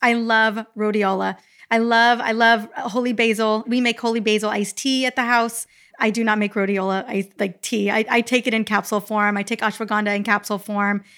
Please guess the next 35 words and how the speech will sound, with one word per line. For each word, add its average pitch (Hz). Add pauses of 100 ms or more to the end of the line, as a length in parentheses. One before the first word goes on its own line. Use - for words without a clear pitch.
(180)
Um, 214
I 214
love 208
schisandra 208
as 196
well. 196
And 196
so 202 (320)
I 240
know 226
that 226
these 233
are 226
phenomenal 214
for 214
helping 214
to, 220
again, 220
to 208
modulate 220
that 240
stress 226
response 214
system, 226
but 214
also 294 (280)
more 240
so 349
for, 233
I, 233
I 226
love 240
rhodiola 226 (260)
for 254
the 233